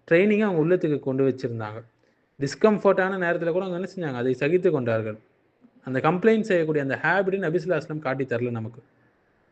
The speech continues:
"அல்ஹம்துலில்லாஹ்" சொல்லுங்க, "அல்ஹம்துலில்லாஹ் அலா குல்லி ஹால்" சொல்லுங்க.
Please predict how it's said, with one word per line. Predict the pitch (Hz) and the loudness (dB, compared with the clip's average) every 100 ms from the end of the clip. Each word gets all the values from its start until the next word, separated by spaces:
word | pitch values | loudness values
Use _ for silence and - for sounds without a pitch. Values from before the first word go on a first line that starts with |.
| _ _ _ _ _ - | _ _ _ _ _ 0
"அல்ஹம்துலில்லாஹ்" | 151 - 214 214 190 165 160 | 2 4 4 4 2 2 0
சொல்லுங்க, | 160 139 123 | -2 -6 -6
"அல்ஹம்துலில்லாஹ் | 120 - 196 185 170 139 | -8 -8 -2 0 2 0
அலா | 156 | 0
குல்லி | 156 143 139 | -2 -2 -2
ஹால்" | 131 131 | -2 -6
சொல்லுங்க. | 131 113 107 107 | -8 -12 -12 -16